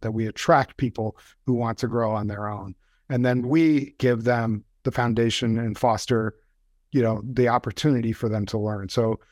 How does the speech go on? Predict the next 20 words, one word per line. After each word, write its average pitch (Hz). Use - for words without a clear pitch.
you 127
know, 120
we 135
have 147
a 139
learning 135
budget 120
for 117
everybody 117
every 117
year 113
that 113
they 113
can 113
use 110
on 113
whatever 117
they 131
want. 113
Um, 110